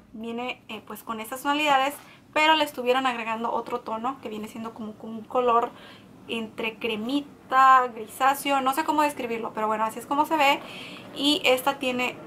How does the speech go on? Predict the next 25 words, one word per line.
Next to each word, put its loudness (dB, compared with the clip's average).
un -6
botoncito -8
por -8
aquí, -6
por 4
dentro 0
se 0
mira -2
igual -2
que -8
la 6
otra 4
y -2
pues -2
por -12
aquí -8
dice -4
Unstoppable, 0
como -8
imparable, -4
algo -2
así. -4
Y -2
bueno, 0
esta 4